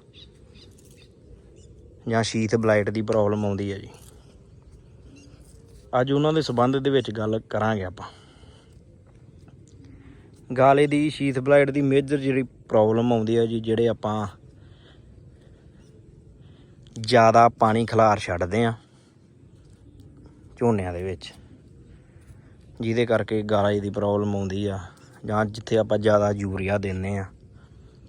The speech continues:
ਉੱਥੇ ਵੀ ਇਹ ਪ੍ਰੋਬਲਮ ਆਉਣੀ ਸਟਾਰਟ ਹੋ ਜਾਂਦੀ ਹੈ।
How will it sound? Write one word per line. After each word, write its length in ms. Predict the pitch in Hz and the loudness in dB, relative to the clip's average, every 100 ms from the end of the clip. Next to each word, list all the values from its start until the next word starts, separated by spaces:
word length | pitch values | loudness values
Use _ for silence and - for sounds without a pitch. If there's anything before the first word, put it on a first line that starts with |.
| - - | -20 -10
ਉੱਥੇ 260 | 131 117 123 | -6 -2 0
ਵੀ 120 | 117 | 0
ਇਹ 60 | 113 | 0
ਪ੍ਰੋਬਲਮ 460 | 110 104 101 104 101 | 0 -2 -2 -4 -6
ਆਉਣੀ 180 | 101 | -8
ਸਟਾਰਟ 340 | 123 - 95 87 - | -6 -4 -4 -6 -6
ਹੋ 80 | 98 | -8
ਜਾਂਦੀ 260 | 82 78 | -8 -16
ਹੈ। 140 | 82 | -20